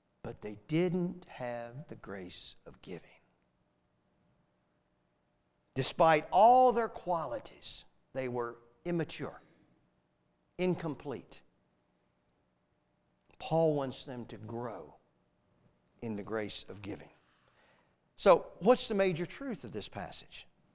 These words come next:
What can we look at this passage and understand to be the truth that is saying to us. And I would suggest this is what it's saying.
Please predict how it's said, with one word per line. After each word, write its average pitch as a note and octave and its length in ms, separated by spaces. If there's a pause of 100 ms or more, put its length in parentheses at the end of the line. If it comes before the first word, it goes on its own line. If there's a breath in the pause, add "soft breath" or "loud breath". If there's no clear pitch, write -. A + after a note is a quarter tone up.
(1500)
What G#3+ 220
can D4+ 120
we D4+ 140
look C#4+ 180
at C4 60
this - 160
passage A3+ 500
and F#3 80
understand G3 600
to D3+ 60
be D3+ 140
the B2+ 100
truth - 760 (560)
that C#3+ 120
is F3+ 120
saying C4+ 320
to E2 120
us. - 320 (840)
And F3 140
I E3+ 80
would A3 120
suggest E3 460
this D#3+ 200
is G#3 140
what D#3 120
it's G3+ 160
saying. D#3+ 400